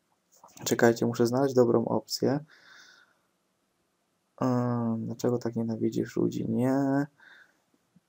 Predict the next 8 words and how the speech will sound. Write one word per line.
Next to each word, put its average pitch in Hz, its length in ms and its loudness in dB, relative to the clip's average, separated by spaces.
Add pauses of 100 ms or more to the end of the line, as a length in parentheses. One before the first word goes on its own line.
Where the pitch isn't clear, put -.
(880)
Nie, 123 380 0
to 123 220 2
nie 120 200 0
jest - 320 -4
to. 135 360 2 (340)
Jeszcze 120 440 0
raz 123 260 2
spróbujemy. 120 760 2